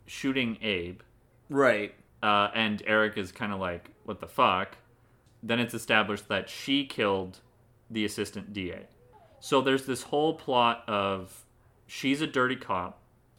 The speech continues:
Speaker 1: Abe had gotten a flash drive, this mythical flash drive that has all the dirty cops'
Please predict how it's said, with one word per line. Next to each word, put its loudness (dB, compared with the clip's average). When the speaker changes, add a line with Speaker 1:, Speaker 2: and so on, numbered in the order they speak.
Speaker 1:
Abe 2
had -2
gotten 4
a -4
flash -2
drive, -8
this -8
mythical -4
flash -2
drive -10
that -4
has 0
all 6
the -2
dirty 0
cops' -2